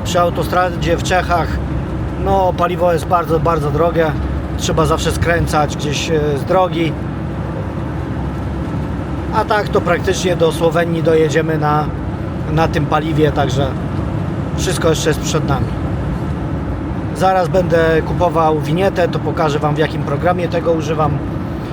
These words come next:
Jest parę złotych droższa, natomiast jest wszystko w jednym, w jednej aplikacji. Bez problemu, nie tr-, nic nie trzeba kombinować.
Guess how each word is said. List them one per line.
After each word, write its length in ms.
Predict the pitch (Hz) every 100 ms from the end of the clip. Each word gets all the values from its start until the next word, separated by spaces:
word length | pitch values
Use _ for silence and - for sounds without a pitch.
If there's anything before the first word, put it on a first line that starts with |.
| - -
Jest 200 | 247 233
parę 240 | - 220 180
złotych 340 | 196 196 170
droższa, 400 | 190 220 - 196
natomiast 440 | 185 165 180 160
jest 120 | 160 -
wszystko 320 | 196 - 156
w 60 |
jednym, 420 | 160 170 160 151 143 - - - -
w 40 |
jednej 340 | 180 160 170
aplikacji. 680 | 160 - - 185 180 - 165 151 - - - - - - - - - -
Bez 160 | 190 190
problemu, 460 | 185 170 175 170 175 170 165 165 165 165
nie 180 | 175 170
tr-, 240 | 170 -
nic 240 | 190 185 180
nie 80 |
trzeba 220 | 160 170 156
kombinować. 680 | 147 143 170 160 156 -